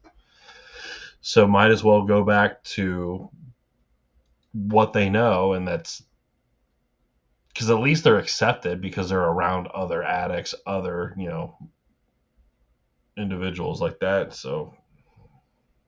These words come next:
it, it's probably, like, it's like that Shawshank Redemption shit where it's like they feel com-, like, you know, the walls, you know, they f-, they're, you know, what do you say? Like, the walls are funny like that. First, you,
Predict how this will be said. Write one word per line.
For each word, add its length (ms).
it, 240
it's 200
probably, 440
like, 140
it's 100
like 120
that 100
Shawshank 480
Redemption 440
shit 280
where 100
it's 120
like 180
they 100
feel 220
com-, 340
like, 300
you 60
know, 280
the 80
walls, 840
you 200
know, 100
they 100
f-, 160
they're, 280
you 100
know, 100
what 120
do 60
you 60
say? 260
Like, 200
the 80
walls 240
are 60
funny 240
like 220
that. 280
First, 320
you, 200